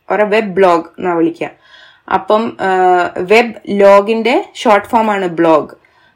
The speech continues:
അപ്പം അങ്ങനെ ബ്ലോഗ് എന്നുള്ള രീതിയിൽ സെർച്ച് ചെയ്തപ്പം അന്ന് നമ്മൾ എഴുതുന്ന ആ page on internet-ിനെ wall എന്നാണ് വിളിക്കുക.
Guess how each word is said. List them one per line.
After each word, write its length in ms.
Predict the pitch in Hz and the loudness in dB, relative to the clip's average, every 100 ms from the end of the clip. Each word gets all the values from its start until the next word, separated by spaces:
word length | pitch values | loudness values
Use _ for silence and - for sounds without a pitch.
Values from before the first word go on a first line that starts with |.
| - | -6
അപ്പം 540 | 185 185 214 214 202 - _ _ | -4 0 0 0 -6 -12 _ _
അങ്ങനെ 580 | - 208 226 254 294 330 202 | -2 -2 0 0 0 0 -2
ബ്ലോഗ് 540 | 190 202 220 247 277 | 2 4 6 4 2
എന്നുള്ള 320 | 311 311 262 | 2 2 0
രീതിയിൽ 380 | 247 226 226 240 | -2 -4 -4 -6
സെർച്ച് 320 | 247 196 196 | -2 -4 -2
ചെയ്തപ്പം 540 | 226 190 170 196 311 - - | -4 -2 -4 -4 -4 -6 -4
അന്ന് 560 | 208 240 285 262 330 226 | -2 0 0 0 -2 -4
നമ്മൾ 220 | 220 240 | -4 -2
എഴുതുന്ന 560 | 233 214 233 220 294 277 | 0 0 0 -2 -2 0
ആ 300 | 233 233 - _ _ _ _ - | 0 0 -8 _ _ _ _ -4
page 500 | 233 202 160 - - - | 0 0 -4 -12 -10 -6
on 120 | 202 185 | -6 -4
internet-ിനെ 580 | 196 190 202 196 196 | -6 -6 -8 -8 -8
wall 320 | 240 202 214 233 | -2 2 4 4
എന്നാണ് 380 | 269 240 185 | 4 0 0
വിളിക്കുക. 460 | 165 151 147 147 - | 0 -2 -4 -8 -8